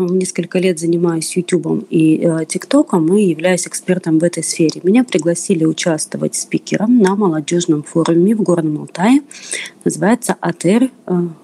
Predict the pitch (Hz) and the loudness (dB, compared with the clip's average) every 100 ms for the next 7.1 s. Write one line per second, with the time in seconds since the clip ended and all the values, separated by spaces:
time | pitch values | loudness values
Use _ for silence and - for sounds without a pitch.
0 | _ - 202 196 185 180 165 170 - 156 | _ -4 0 4 4 2 4 2 2 -2
1 | 214 214 180 175 - 160 156 - - - | 0 -2 -2 -4 0 2 2 -2 -10 -16
2 | - - - - - - - - - 180 | -10 -8 -6 -8 -8 -10 -12 -12 0 4
3 | 180 175 165 160 170 202 208 - 214 196 | 4 2 0 0 0 2 0 0 -2 -2
4 | - 180 175 185 180 156 151 - 147 147 | 0 0 2 0 2 0 -2 -4 -2 -2
5 | - 160 165 156 156 - 277 269 208 190 | 0 0 0 -4 -8 -2 -4 0 -2 2
6 | 165 - 226 165 175 160 175 165 - 160 | 0 2 -2 0 -4 -4 -8 -4 0 0
7 | 160 | 0